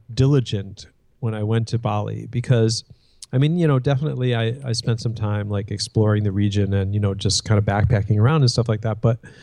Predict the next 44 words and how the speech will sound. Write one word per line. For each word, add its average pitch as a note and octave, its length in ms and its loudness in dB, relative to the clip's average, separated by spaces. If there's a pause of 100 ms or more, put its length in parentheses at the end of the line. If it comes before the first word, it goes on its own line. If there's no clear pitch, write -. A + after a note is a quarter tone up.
(340)
once D#3+ 220 0
I C3 100 4
f-, A#2+ 140 -2 (220)
settled B2+ 440 0
in C3+ 360 -2
and A2+ 500 -10
found G#2 480 -8
teachers, A2+ 800 -2 (160)
and G#2+ 480 -4 (440)
I C3+ 100 -2
was F3 200 2
really D3+ 200 2
working, B2 520 -6 (200)
you B2 100 -6
know, A2 220 -6
and A#2+ 160 -6
I B2 80 2
was, B2+ 380 0 (580)
you C#3 60 -2
know, A#2+ 100 2
going A#2 280 2
for A#2+ 120 -2
lessons A2 360 -6
every G#2+ 200 -4
day A2 380 -6
and G#2 120 -4
transcribing G#2+ 600 -2
what G#2 140 -2
I G2+ 60 -4
learned G2+ 400 -2
and G2 140 -4
really, A2 280 4
like, G2+ 200 -2 (120)
trying G2+ 360 2
to, G2+ 100 -2
like, F#2+ 220 -2
hear A2+ 180 4
as G#2 160 0
much G#2+ 200 -4
music A2 300 -2
as G2 120 -4
I G2 80 -4
could A2 320 0
and, G2+ 240 -4